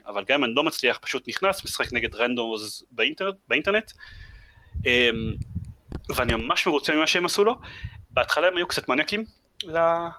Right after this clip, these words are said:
ללקוחות שלהם את העותק, אה, ריטייל, הם נתנו להם שלושת אלפים מטבעות ב-in-game currency, שבשביל לתת לכם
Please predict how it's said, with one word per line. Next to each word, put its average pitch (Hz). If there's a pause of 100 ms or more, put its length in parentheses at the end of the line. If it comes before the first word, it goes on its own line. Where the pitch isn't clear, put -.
(120)
ללקוחות 165
שלהם 180
את 180
העותק, -
אה, 175
ריטייל, 202
הם 120
נתנו 120
להם 135 (880)
שלושת -
אלפים 139
מטבעות 117 (120)
ב-in-game 135
currency, 160 (500)
שבשביל 131
לתת 135
לכם 139